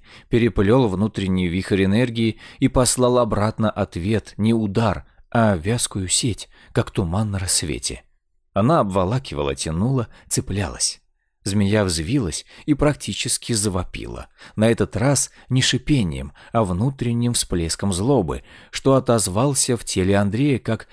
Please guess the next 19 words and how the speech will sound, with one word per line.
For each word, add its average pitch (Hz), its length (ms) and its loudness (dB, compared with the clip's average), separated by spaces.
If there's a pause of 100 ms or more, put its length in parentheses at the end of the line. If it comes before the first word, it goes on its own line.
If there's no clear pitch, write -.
(160)
раскаленная 120 880 0
игла, 95 640 -2 (320)
вонзившаяся 110 800 0
в - 20 -2
его 87 280 -4
живот. 69 420 -8 (640)
Но 101 400 0
он 101 300 2
держал, 65 580 -4 (240)
он 127 160 2
вел, 104 460 2 (200)
он 143 300 2
не 110 100 4
бил, 65 300 -6 (260)
он 113 360 4
не 117 120 4
разрушал, 107 800 0 (220)
он 135 260 2
перенаправлял. 92 1120 -4